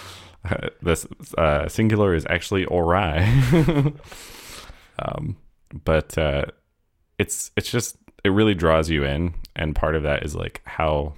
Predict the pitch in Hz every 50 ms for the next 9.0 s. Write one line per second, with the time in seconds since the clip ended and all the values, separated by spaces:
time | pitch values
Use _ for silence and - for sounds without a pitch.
0 | - - - 82 73 - 80 78 73 73 - - - 69 71 73 73 76 78 -
1 | - - - 80 71 71 - - 78 71 73 73 - - 90 92 85 73 80 -
2 | - - - - - - - - 107 - _ _ _ _ _ _ _ _ _ _
3 | - - 78 76 73 73 71 76 - - - - - - - 82 80 82 80 80
4 | - - - - - - - 87 87 85 80 82 80 80 80 80 80 78 73 -
5 | - - 76 73 - - - 78 - - - 78 76 71 - - - - _ -
6 | - - - - - - - - - - - - _ _ _ _ _ _ _ _
7 | _ _ _ - - _ _ _ _ - - - _ - - - 104 104 95 95
8 | 92 90 - - 80 73 - 82 76 73 - 73 73 78 78 - - - - -